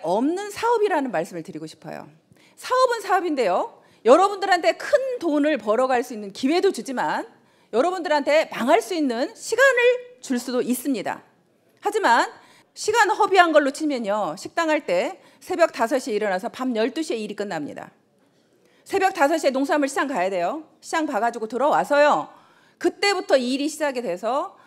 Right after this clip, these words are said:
손님들 열 시까지 받고 마무리해서 끝내면요. 밤 열두 시입니다. 제가 잠잘 수 있는 시간은 다섯 시간 이상이 거의 되지 않았습니다.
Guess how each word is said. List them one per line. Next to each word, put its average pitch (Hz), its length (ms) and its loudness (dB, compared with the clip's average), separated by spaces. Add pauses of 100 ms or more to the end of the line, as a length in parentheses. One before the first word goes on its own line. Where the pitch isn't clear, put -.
(160)
손님들 403 480 -4
열 226 160 4
시까지 262 300 -2
받고 339 720 -4
마무리해서 254 600 0
끝내면요. 277 760 -6
밤 190 200 -10
열두 185 220 -8
시입니다. - 440 -16 (400)
제가 262 280 4
잠잘 302 340 4
수 320 80 -8
있는 285 140 -2
시간은 262 560 -4
다섯 226 240 -8
시간 240 280 -8
이상이 202 340 -6
거의 214 300 -4
되지 294 220 -4
않았습니다. 160 640 -8